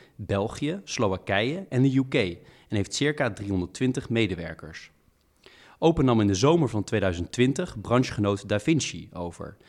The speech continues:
Pikant detail hierbij is dat DaVinci groter was dan Open.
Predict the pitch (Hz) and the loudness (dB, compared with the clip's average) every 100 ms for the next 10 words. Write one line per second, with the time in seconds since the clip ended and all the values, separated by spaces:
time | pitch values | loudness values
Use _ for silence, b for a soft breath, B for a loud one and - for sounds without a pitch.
0 | B B - - 139 147 - 98 90 92 | B B -10 0 2 2 0 -6 -2 0
1 | 95 123 127 127 139 143 98 95 - 110 | 2 0 -2 0 -2 -4 -6 -8 -6 -4
2 | 123 143 143 - - 98 98 107 107 - | -2 -4 -6 -8 -2 0 0 -4 -4 -4
3 | 120 147 151 104 90 | -4 0 0 0 -12